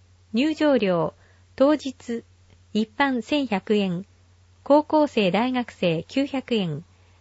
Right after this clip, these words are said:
小学生、中学生七百円。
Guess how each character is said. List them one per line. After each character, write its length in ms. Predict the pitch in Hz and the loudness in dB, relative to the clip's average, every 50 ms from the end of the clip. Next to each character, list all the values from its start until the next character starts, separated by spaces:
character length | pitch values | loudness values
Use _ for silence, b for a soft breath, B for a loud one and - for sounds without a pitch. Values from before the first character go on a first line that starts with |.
| b b | b b
小 260 | - - 277 294 302 | -4 2 2 2 2
学 200 | 311 302 302 - | 2 -2 -6 -6
生、 240 | - - 226 190 185 | -4 -2 -2 -2 -2
中 260 | - - - 254 254 | -2 -4 -6 -4 -2
学 200 | 247 240 240 - | -2 -4 -6 -6
生 300 | - - - 180 170 180 | -10 -4 -2 -2 -2 -2
七 260 | 180 175 180 208 247 247 | -2 -2 -2 0 0 -2
百 300 | 240 247 240 - - 214 | -4 -6 -6 -2 -2 -2
円。 280 | 185 160 151 151 170 | -2 -2 -6 -8 -12